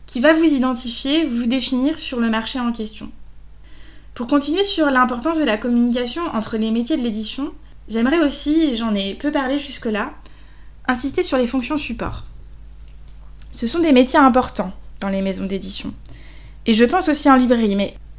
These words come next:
une première raison, c'est que la fonction support, c'est un type de métier qui existe dans des structures qui commencent à être assez grosses et qui, du coup, nécessitent de travailler souvent pour plusieurs marques éditoriales. On n'a pas de fonction support ou très peu dans une structure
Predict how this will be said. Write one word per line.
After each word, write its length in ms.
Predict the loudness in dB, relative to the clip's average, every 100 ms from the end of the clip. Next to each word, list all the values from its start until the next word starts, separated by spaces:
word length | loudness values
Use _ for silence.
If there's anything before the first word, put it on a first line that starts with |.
| -2
une 80 | 0
première 300 | 6 6 8
raison, 320 | 8 8 6
c'est 160 | 4 2
que 80 | 4
la 100 | 2
fonction 320 | 2 0 -2
support, 380 | 0 4 4 4
c'est 180 | 0
un 100 | 0
type 220 | 0 0 2
de 100 | 4
métier 440 | 2 0 -4 -4
qui 240 | -4 -2
existe 260 | 0 2 4
dans 140 | 6
des 120 | 4 2
structures 580 | -4 -8 -6 -2 -2
qui 140 | -4 0
commencent 460 | 4 6 6 2 -14 -10 0
à 100 | 0
être 220 | 0 -2
assez 240 | -2 -2
grosses 540 | -2 -2 -2 -4 -8 -14 -8 -6
et 60 |
qui, 160 | -4 0
du 120 | 0
coup, 120 | 2
nécessitent 460 | 4 4 2 -2 0
de 60 | 0
travailler 400 | 2 4 4 0
souvent 340 | 0 0 0
pour 140 | -4
plusieurs 380 | -6 -2 2 4
marques 340 | 2 0 -8 -14 -12
éditoriales. 580 | -10 -4 -2 2 2 2 -4 -16 -16 -16 -16 -4
On 80 | 6
n'a 100 | 8
pas 120 | 8
de 40 | 8
fonction 300 | 4 4 0
support 380 | 0 6 6 6
ou 80 | 0
très 240 | 0 0
peu 180 | 2 4
dans 100 | 4
une 180 | 4 0
structure 600 | -2 -6 -4 2 2